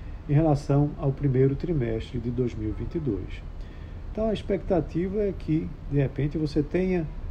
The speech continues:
um carrego, né, desse crescimento para o próximo trimestre. Mas a, a agropecuária, por exemplo, não deve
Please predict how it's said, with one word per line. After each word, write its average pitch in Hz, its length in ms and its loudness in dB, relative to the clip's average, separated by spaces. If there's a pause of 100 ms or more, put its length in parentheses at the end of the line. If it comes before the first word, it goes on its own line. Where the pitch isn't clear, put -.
(160)
um 135 160 0
carrego, 143 720 6 (340)
né, 117 240 -2
desse 127 380 0
crescimento 135 960 2
para 135 400 2
o 147 180 -2
próximo 135 420 0
trimestre. 139 640 -2 (560)
Mas 123 680 0
a, 135 340 2 (500)
a 127 360 -2
agropecuária, 135 760 4
por 151 160 2
exemplo, 131 460 0 (300)
não 220 120 -2
deve 143 560 6